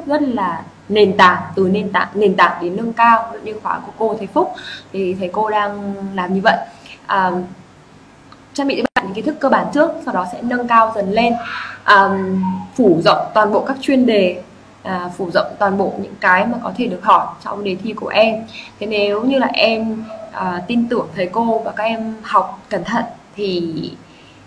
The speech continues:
các bạn sẽ đạt được số điểm mà bạn muốn. Tất nhiên là cái việc đạt được số điểm mong muốn hay không thì nó là chuyện của một, cả một con đường dài, sự nỗ lực không ngừng nghỉ, sự cố gắng vượt lên những cái, ờ, khó khăn,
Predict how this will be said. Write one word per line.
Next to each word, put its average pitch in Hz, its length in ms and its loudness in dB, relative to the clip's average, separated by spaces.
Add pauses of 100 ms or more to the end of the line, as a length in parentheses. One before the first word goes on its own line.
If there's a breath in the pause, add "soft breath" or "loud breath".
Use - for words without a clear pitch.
các 226 100 -8
bạn - 200 0 (160)
sẽ 233 480 -6 (800)
đạt 202 160 -2
được 175 60 -2
số 196 120 -6
điểm 202 220 -2
mà - 80 -4
bạn 190 180 -2
muốn. 185 200 4 (520)
Tất - 120 -4
nhiên 262 200 4
là 185 260 0 (260)
cái 202 100 0
việc 254 200 0
đạt 214 160 4 (100)
được 185 120 -4
số 208 100 -6
điểm 220 220 0
mong 190 100 -2
muốn 175 120 -2
hay 196 100 -6
không 226 220 -2 (200)
thì 196 80 -8
nó 170 220 -6 (100)
là 196 180 -4 (120)
chuyện 175 240 -6
của 175 100 -12
một, 214 120 -6 (220)
cả 185 120 4
một 175 140 -2
con 208 140 2
đường 175 220 0
dài, 165 300 6 (680 loud breath)
sự - 200 -8
nỗ - 160 -2
lực 262 160 6 (120)
không 240 260 0
ngừng 196 240 0
nghỉ, 170 180 4 (120)
sự - 140 -8 (100)
cố 185 220 0
gắng 190 360 2
vượt 220 160 -4
lên 233 300 2 (560)
những 113 240 -12
cái, 117 520 0 (440 loud breath)
ờ, 185 200 -8
khó - 360 0
khăn, 262 200 6